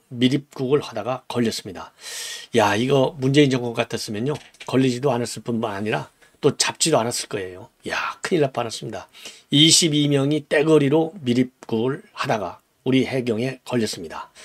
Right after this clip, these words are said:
자, 관련 내용 상세하게 말씀을 드리도록 하겠고요. 자, 미국인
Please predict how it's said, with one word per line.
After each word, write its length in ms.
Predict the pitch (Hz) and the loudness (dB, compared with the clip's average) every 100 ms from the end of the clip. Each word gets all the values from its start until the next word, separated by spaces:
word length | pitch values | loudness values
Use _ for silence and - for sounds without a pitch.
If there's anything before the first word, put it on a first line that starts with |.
| - | -18
자, 220 | - 113 104 | -4 -4 2
관련 300 | 127 131 131 | 4 6 6
내용 180 | 127 120 | 2 0
상세하게 580 | - 120 117 113 127 - | -6 -2 0 0 -2 -4
말씀을 320 | 98 - 113 | -10 -8 -8
드리도록 440 | 120 110 98 - | -6 -6 -6 -6
하겠고요. 420 | - 98 - 120 - - - - - | -4 -2 -2 -4 -4 -16 -14 -12 -6
자, 160 | - 120 | 4 6
미국인 640 | 117 147 160 160 165 160 | 8 4 4 4 4 4